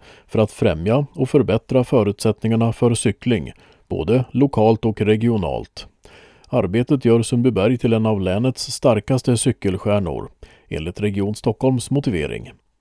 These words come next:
Edith Holmqvist, vice gruppledare för Miljöpartiet i Sundbyberg, säger:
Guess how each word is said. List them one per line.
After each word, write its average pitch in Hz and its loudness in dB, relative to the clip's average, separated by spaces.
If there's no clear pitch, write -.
Edith 90 -4
Holmqvist, 104 -2
vice 104 -4
gruppledare 110 0
för 110 0
Miljöpartiet 123 0
i 131 2
Sundbyberg, 107 -2
säger: 71 -6